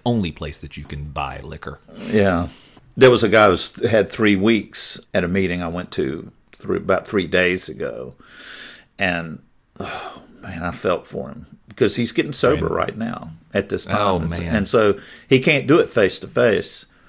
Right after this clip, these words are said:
Speaker 2: Or maybe he can do it. I tell you what, you can meet somebody and stay outdoors and stay six feet from 'em,
Speaker 1: Yeah.
Speaker 2: and it's perfectly safe to do.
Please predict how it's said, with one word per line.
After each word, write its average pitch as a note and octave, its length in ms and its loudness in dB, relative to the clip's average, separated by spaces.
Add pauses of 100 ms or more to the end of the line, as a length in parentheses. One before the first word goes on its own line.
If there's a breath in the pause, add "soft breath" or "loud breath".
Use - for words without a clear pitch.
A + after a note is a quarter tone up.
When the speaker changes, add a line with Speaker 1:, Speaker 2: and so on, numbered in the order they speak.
(400 soft breath)
Speaker 2:
Or D#3 60 -4
maybe B3+ 240 4
he G#2 40 0
can C#3+ 300 0
do G2+ 100 2
it. - 60 0
I D3 80 4
tell C#4 180 2
you D#3+ 120 2
what, E3 240 4
you G#2 100 -4
can A3 340 0
meet C#3+ 280 0
somebody D#2+ 720 -2 (440)
and F2 160 -6
stay F2 520 0
outdoors G2 760 2
and - 120 -10
stay D2 260 -4
six - 380 -8
feet C3 260 -4
from D2+ 280 -4
'em, C#3+ 60 -2
Speaker 1:
Yeah. E3 140 -2
Speaker 2:
and D3+ 100 -4
it's D2+ 120 -10
perfectly - 600 -4
safe - 440 -8
to - 100 -16
do. - 420 -10